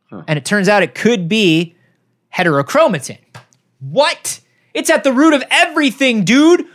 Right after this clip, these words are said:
Speaker 2: We gonna live forever, bro.
Speaker 1: So, I'm trying to wrap my head around this.
Speaker 2: Yeah.
Speaker 1: So, heterochromatin causes the fraying of the telomeres to begin.
Speaker 2: As well as other things. Uh, it
Speaker 1: Because
Speaker 2: could
Speaker 1: it's a, it's sending signals to start that process?
Speaker 2: Mm-hmm.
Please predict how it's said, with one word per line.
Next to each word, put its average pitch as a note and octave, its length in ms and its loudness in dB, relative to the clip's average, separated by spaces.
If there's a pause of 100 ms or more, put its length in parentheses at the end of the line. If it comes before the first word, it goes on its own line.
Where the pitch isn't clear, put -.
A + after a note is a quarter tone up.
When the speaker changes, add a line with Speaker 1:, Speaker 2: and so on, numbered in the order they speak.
(140)
Speaker 2:
We C#4 200 2
gonna F#4 300 4
live F4+ 240 0
forever, E4 760 0
bro. E4 640 2 (440)
Speaker 1:
So, B2 720 0 (160)
I'm C#3+ 100 -4
trying F#3+ 300 -4
to E3+ 60 -4
wrap D3 180 0
my C3 120 -2
head A#2+ 200 0
around F2 360 -4
this. D#2+ 320 -6
Speaker 2:
Yeah. F#3+ 100 0
Speaker 1:
So, C#3 440 2
heterochromatin D#3 1200 -2
causes C3+ 720 -2
the A2+ 120 -6
fraying B2 760 -2
of G2+ 140 -8
the G#2 80 -12
telomeres G2+ 880 -6
to - 120 -14
begin. F#2+ 600 -6
Speaker 2:
As F#3 180 -2
well A#3+ 220 2
as F#3 100 -2
other G3+ 220 0
things. A#2 340 -10
Uh, E3+ 340 0
it F3+ 40 0
Speaker 1:
Because F3 180 -2
Speaker 2:
could F3+ 60 -2
Speaker 1:
it's E3+ 100 -6
a, D3 160 -2
it's - 260 -8
sending E3+ 320 -2
signals C#3+ 520 -4
to B2+ 200 -6
start C3 440 -4
that B2 200 -2
process? G3+ 640 -4
Speaker 2:
Mm-hmm. F3 340 0